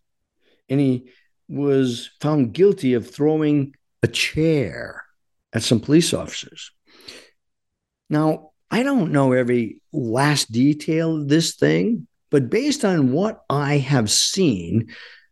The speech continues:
based on the instigators and what they did to set these people up,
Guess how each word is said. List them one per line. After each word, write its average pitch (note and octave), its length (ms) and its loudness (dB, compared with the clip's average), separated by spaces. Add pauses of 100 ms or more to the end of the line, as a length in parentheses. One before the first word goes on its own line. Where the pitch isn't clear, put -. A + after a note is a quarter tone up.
(100)
based A#3+ 340 2
on A3+ 200 0
the D3+ 280 2
instigators A#2 960 0
and B2+ 300 0
what G3+ 240 -6
they E3+ 200 2
did D3+ 300 2
to A#2+ 100 0
set F3 360 -2 (100)
these C3+ 320 0
people C#3 720 -2
up, - 460 -4